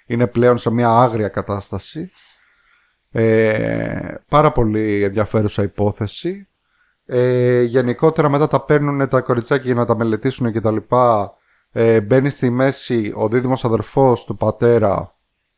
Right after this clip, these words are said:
ο οποίος, ε, τα υιοθετεί μαζί με την κοπέλα του, ε, που την παίζει η Jessica Chastain.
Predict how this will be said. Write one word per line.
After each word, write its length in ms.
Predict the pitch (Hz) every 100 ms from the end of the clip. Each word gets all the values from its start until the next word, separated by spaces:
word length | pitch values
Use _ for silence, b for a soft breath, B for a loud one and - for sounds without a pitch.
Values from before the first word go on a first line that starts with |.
| _ _ _
ο 160 | - 110
οποίος, 600 | 107 - 131 127 117 -
ε, 80 | 117
τα 200 | - 113
υιοθετεί 760 | 113 107 110 - 127 123 110 -
μαζί 240 | 107 104
με 100 | 120
την 100 | 117
κοπέλα 480 | 107 101 120 117 107
του, 500 | - 98 90 - - _
ε, 880 | 110 104 98 - - - - - - b b b b _
που 120 | 117
την 100 | 107
παίζει 300 | 120 123 123 127
η 320 | 139 123 113 107
Jessica 260 | 127 - 110
Chastain. 560 | 107 - 117 127 175